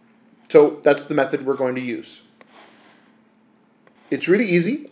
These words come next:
All you need to do is select the command that they've given you over here. Head on over to the folder where you want to install Silly Tavern. Uh,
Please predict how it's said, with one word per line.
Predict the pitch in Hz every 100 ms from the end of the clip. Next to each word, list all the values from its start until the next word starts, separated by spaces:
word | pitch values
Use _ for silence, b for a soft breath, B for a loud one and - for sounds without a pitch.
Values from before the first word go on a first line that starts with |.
| -
All | 160
you | 190
need | 180 180
to |
do | 151 160 165
is | 139 - - _
select | - 160 190 196 - - _ _ _
the | - 165
command | 170 175 156
that | 151
they've | 143 135
given | 143 143
you | 139
over | 135 135
here. | 131 151 220 -
Head | 170 170
on | 180
over | 160 160 190 240 269
to | -
the | 151
folder | 143 - 160 156 160 160 165 143
where | 143 139
you | 143 147
want | 151 147
to | 139
install | 135 131 156 139 143
Silly | 143 151 139
Tavern. | 131 143 147 208 233 -
Uh, | 95